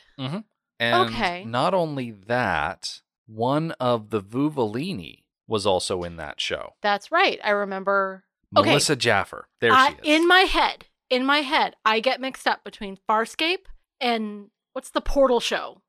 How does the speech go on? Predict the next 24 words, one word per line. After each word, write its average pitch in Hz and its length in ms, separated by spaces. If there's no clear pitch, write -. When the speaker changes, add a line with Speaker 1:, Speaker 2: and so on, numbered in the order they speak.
Speaker 1:
The 104 220
Portal 135 500
show. - 160
You 85 160
mean 104 80
Speaker 2:
The 254 60
Speaker 1:
Stargate? 147 640
Speaker 2:
Stargate. 320 680
Speaker 1:
Okay. 220 80
Speaker 2:
Between 254 280
Farscape 349 680
and 269 140
Stargate. 254 840
<laughs> - 220
Speaker 1:
Is 113 120
it 113 60
because 127 380
they 123 240
are 113 300
kind 131 580
of 131 260
close 127 400
together 120 580
in 101 420